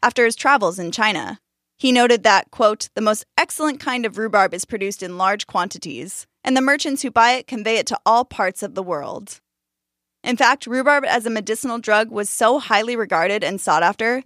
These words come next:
that it could command three times the price of opium in seventeenth century England. So when Benjamin Franklin sent a case of rhubarb root from London to his friend John Bartram in the year seventeen seventy,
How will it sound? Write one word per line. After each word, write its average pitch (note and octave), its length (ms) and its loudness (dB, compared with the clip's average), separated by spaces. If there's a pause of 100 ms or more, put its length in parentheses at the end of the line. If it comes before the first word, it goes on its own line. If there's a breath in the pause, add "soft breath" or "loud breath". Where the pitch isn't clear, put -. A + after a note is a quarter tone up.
that A#3+ 120 2
it B3+ 100 2
could D4+ 160 -8
command A#3+ 400 0 (120)
three D4 300 -2
times B3+ 460 0
the G#3+ 80 -2
price G#3+ 320 0
of F#3 200 -2
opium D#3+ 520 0
in F#3+ 180 -8
seventeenth A3 560 -2
century F3+ 380 -4
England. E3 640 -8 (840)
So C4+ 160 2
when C4+ 140 2
Benjamin B3+ 460 2
Franklin A#3+ 540 -2
sent A3+ 260 -4
a A#3 60 -6
case A#3 260 -4
of G#3 160 -6
rhubarb G#3+ 400 0
root A#3 360 -2
from F#3 220 -2
London A3+ 440 -2
to A#3 100 -4
his G#3 140 -2
friend A#3 300 0
John A3+ 220 4
Bartram A3+ 460 0
in F3+ 80 -8
the F#3 80 -6
year F#3 240 -2
seventeen A3+ 600 -6
seventy, D#3+ 560 -4